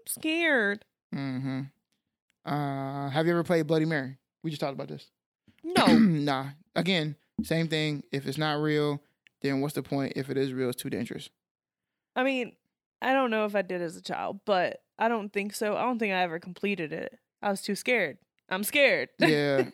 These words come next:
Speaker 2: I don't even start it, though. That, that's how she be playing. She, she started. She, okay, if, you, if it's three times, she gonna say it two. And I'm like, "Stop playing."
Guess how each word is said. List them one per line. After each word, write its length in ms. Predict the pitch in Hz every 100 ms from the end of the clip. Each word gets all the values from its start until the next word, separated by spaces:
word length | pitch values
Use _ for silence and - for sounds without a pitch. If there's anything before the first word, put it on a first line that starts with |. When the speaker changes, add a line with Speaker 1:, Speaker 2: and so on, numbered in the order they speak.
| -
Speaker 2:
I 80 |
don't 160 | 180 196
even 160 | 180 156
start 320 | - 185 160
it, 100 | -
though. 160 | 139
That, 180 | 131 139
that's 200 | 170 202
how 120 | 196 175
she 160 | 196
be 120 | 175
playing. 340 | 147 151 131 -
She, 300 | - 180 160 - -
she 200 | - 220
started. 460 | 226 190 190 143 -
She, 240 | - - 196
okay, 220 | 180 185
if, 80 | 165
you, 120 | 165 -
if 100 | 156
it's 120 | 151
three 160 | 220
times, 240 | 214 185 170
she 80 | 185
gonna 100 | 165
say 140 | 165
it 80 | 156
two. 240 | - 180
And 80 | 143
I'm 80 | 170
like, 120 | 196
"Stop 200 | - 160
playing." 340 | - 180 156